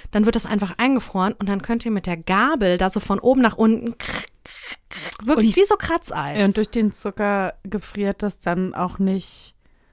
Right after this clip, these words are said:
Speaker 2: wird das dann auch nicht so steinhart, glaub
Speaker 1: Genau,
Speaker 2: ich, ne?
Speaker 1: es gibt, ähm, äh, das ist halt so immer der Unterschied zwischen, äh, Granita, äh, Sorbet, Eis und so weiter. Wie ist der Zuckergehalt da drin? Wie fein friert das?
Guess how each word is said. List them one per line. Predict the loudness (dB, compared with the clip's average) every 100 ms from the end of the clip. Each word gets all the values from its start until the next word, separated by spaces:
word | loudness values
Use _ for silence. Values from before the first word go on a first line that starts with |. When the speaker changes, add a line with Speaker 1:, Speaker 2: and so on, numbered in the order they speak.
| -4
Speaker 2:
wird | 2 2
das | 4
dann | 2 2
auch | 2
nicht | 0
so | -2
steinhart, | -2 0 2 0 -2 -2
glaub | 4 8
Speaker 1:
Genau, | 8 8
Speaker 2:
ich, |
ne? | 6
Speaker 1:
es | 4
gibt, | 0 0 2
ähm, | 6 8 6 4 4 2 0 0
äh, | 2 4 4 4 4
das | 2
ist | 2 2
halt | 2 2
so | 4 4
immer | 4 2
der | 4 4
Unterschied | 4 4 2 0 0
zwischen, | -2 0 2 2 2
äh, | 0 -2
Granita, | 0 2 0 0 2 4 6 4 2
äh, | -2
Sorbet, | 0 0 4 6 6 6 4 4
Eis | 4 6 4 0
und | -2
so | 2
weiter. | 2 4 2 2
Wie | 0
ist | 0
der | 0
Zuckergehalt | 2 2 4 4 4
da | 4
drin? | 2 2 0 0
Wie | -4
fein | -2 0 0 0
friert | 0 2 2 2
das? | 0